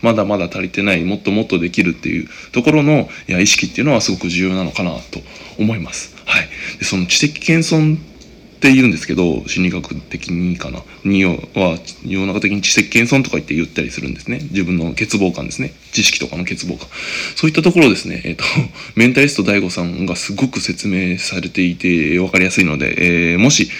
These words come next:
そういったところ、まあ、バスケに直接は関わらないですけど、えー、どうやったらそういった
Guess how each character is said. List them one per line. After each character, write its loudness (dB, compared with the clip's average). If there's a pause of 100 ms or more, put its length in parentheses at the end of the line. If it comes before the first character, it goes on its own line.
(280)
そ -2
う 2
い -2
っ -10
た -6
と -4
こ 0
ろ、 0 (380)
ま -6
あ、 -8
バ 2
ス -2
ケ 0
に -4
直 -6
接 -4
は 2
関 -8
わ -4
ら 0
な -2
い -2
で -8
す -12
け -6
ど、 -4 (360)
え 0
ー、 -12
ど 4
う 8
や 4
っ -4
た 0
ら 0
そ 2
う 6
い 4
っ -4
た 0